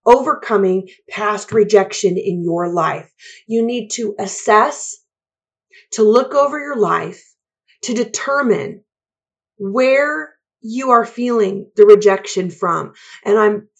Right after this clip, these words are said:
fairly certain you're going to find that you have a hurt with Jesus Christ.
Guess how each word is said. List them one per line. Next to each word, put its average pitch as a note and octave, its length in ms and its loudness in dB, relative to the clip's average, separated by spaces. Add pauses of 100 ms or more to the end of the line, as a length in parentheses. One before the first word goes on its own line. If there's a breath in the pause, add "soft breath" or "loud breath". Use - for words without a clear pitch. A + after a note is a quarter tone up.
fairly C#4+ 340 0
certain G3+ 560 0
you're F#3+ 180 2
going A3 220 2
to A#3+ 80 -8
find F#3 560 -2
that - 160 -2
you B3+ 460 -6
have A3+ 260 -6
a - 20 -6
hurt F3 460 -2
with F#3+ 180 -6
Jesus E3+ 360 -4
Christ. - 520 -18